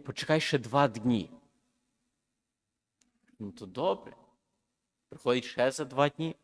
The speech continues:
Каже: «Ну, вже три дні пройшли, що я тепер маю зробити?»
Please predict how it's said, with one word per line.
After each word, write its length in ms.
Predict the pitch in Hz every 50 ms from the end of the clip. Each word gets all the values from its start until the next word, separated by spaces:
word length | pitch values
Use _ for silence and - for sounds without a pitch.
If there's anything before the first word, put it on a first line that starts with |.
| _ _ _ _ _ _ _ _
Каже: 180 | _ - - 101
«Ну, 120 | 113 120 117
вже 180 | 110 - 135
три 240 | 131 - 165 180 196
дні 200 | 165 160 208 196
пройшли, 360 | 202 - 185 165 - - 147
що 160 | - - 165 170
я 80 | 180
тепер 220 | 175 180 165 151 139
маю 200 | 139 135 127 113
зробити?» 320 | - 117 107 107 - -